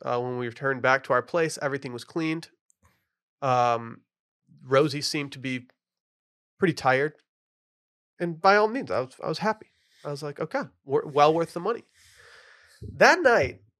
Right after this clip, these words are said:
we get into bed and we see that she had left a drink on Sally's bedside table, and it caused, uh, not only a ring to be left on the table, but she clearly tried to remedy this by, f-,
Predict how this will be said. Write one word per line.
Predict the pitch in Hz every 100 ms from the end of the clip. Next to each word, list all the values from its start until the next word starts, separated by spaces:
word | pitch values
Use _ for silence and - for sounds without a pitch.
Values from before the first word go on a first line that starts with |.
| -
we | 170
get | 208
into | 226
bed | 143 175 156
and | 135
we | 147
see | - 190 185
that | 175 160
she | - 220 220
had | 285 202 160
left | 143 180 156 -
a | 143
drink | 123 135 165 131
on | 127 127
Sally's | - 143 143 156 131
bedside | 131 131 - 120 117
table, | 127 117 110 107
and | 120 127 110
it | 135 -
caused, | - 190 220 214 - -
uh, | 147 123 123
not | 139 160 -
only | 180 202 151
a |
ring | 123 147 165
to | -
be | 127
left | 127 139
on | 165
the | 170
table, | 185 180 180
but | 135
she | 135
clearly | 127 170 180
tried | 180 170
to | 131
remedy | 110 117 135 156
this | 160 175 175
by, | - 123
f-, | 117 -